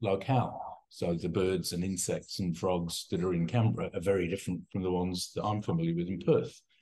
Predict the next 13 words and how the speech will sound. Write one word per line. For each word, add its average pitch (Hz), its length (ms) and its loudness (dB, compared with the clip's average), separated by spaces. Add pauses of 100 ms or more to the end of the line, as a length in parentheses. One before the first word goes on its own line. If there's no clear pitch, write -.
(200)
And 90 100 -4
everyone 90 360 2
who 85 240 0 (240)
travels 90 480 0
will 92 260 0
recognise 98 720 0 (400)
those 110 320 4
differences. 127 640 0 (280)
So 113 440 4
some 123 400 6
sounds 110 680 0 (300)
are 104 60 -4
very 98 260 0